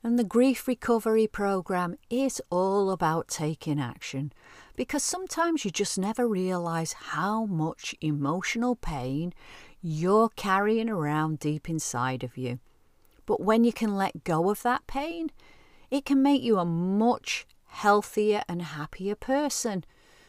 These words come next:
So, are you committing to yourself? Are you taking care of yourself? You know, if you struggle taking care of yourself in a loving and healthy way, just know that I am here to help you.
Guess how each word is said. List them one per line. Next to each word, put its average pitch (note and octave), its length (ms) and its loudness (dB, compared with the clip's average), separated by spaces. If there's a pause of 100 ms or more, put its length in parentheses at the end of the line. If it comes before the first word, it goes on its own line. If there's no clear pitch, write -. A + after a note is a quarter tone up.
(340)
So, C4+ 460 4 (200)
are A3+ 120 8
you G3 300 6
committing A#3+ 680 2
to - 160 -4
yourself? A#3+ 760 0 (260)
Are F3 160 2
you F3 480 4
taking A#3+ 560 0
care A3 460 0
of A3 140 -4
yourself? A3+ 580 -2 (480)
You A#3 140 4
know, A#3 240 6
if B3+ 300 4
you C4 300 2
struggle F#3+ 880 0 (400)
taking G#3+ 480 2
care A3 360 2
of A3 120 0
yourself F#3+ 480 0
in F3+ 100 -2
a D#3+ 140 -2
loving F3 500 -4
and F3+ 200 -4
healthy E3+ 560 -2
way, F#3 440 0 (720)
just A3+ 340 2
know E3+ 280 2
that D#3+ 200 -2
I D3+ 280 0
am E3 240 -2
here B2+ 300 -4
to - 160 -10
help A2 440 -10
you. C#3 160 -20